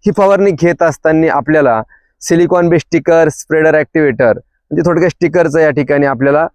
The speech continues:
वापर करायचा आहे आणि फवारणी करताना पूर्ण पाणी एकसारखं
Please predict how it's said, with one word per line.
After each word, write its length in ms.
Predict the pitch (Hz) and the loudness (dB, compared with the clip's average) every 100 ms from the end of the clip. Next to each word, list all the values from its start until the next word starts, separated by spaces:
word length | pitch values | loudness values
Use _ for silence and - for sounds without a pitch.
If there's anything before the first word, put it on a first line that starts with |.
| _ _ _ | _ _ _
वापर 460 | 113 131 135 147 143 | -2 0 0 0 0
करायचा 460 | 139 131 127 117 | 0 0 0 0
आहे 160 | 117 107 - _ | 0 0 -4 _
आणि 100 | - 151 | -6 -2
फवारणी 340 | 160 175 165 | 0 2 0
करताना 400 | 175 170 151 165 160 - | 0 0 0 0 0 0
पूर्ण 260 | 190 185 | 0 0
पाणी 300 | 135 131 123 | 0 0 0
एकसारखं 760 | 147 - - 160 170 - 175 165 | -2 -4 -4 -2 -2 0 0 0